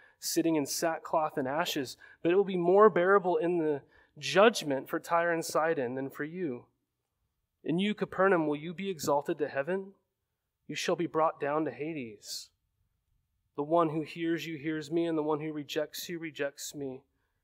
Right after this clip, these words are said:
and the one who rejects me rejects him who sent me." These are the places the disciples were sent, you guys.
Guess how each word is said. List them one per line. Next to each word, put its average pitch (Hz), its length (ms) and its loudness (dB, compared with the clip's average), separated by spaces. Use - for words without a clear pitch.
and 147 80 -4
the 151 60 0
one 151 140 0
who 143 80 -6
rejects 135 520 -8
me 139 120 -2
rejects 123 440 -6
him 113 280 -8
who 127 80 -12
sent 110 320 -10
me." 101 220 -16
These 175 180 -4
are 165 40 -8
the 156 80 -2
places 147 440 -2
the 143 100 -6
disciples 135 580 -4
were 120 120 -10
sent, - 600 -6
you 117 100 -14
guys. 104 480 -12